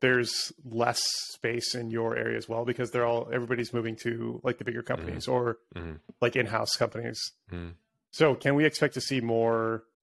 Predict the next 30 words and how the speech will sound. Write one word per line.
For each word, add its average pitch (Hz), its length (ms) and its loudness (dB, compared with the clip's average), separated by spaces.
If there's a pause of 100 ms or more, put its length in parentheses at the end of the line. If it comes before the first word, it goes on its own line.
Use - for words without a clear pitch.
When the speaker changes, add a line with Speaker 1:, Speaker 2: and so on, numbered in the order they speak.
Speaker 1:
people 127 340 0
enter, 120 280 2
like, 113 140 0
the 123 60 -10
talent 113 320 -2
workforce 113 560 -6
or 120 180 2
the 113 100 -8
talent 123 320 0
recruiting 113 420 -2
side 120 440 -2 (120)
of 131 120 -4
things 135 260 -2
from, 120 180 -4
like, 113 220 -4
other 113 180 0
industries 123 580 -6 (200)
per 151 100 0
se? 147 280 -2 (200)
And 139 320 4 (220)
I 135 100 6
have 160 120 6
a 156 60 6
point 156 220 4
where 143 80 4
I'm 131 80 4
going 123 180 6
with 147 120 2
this, 160 160 2
but 131 300 6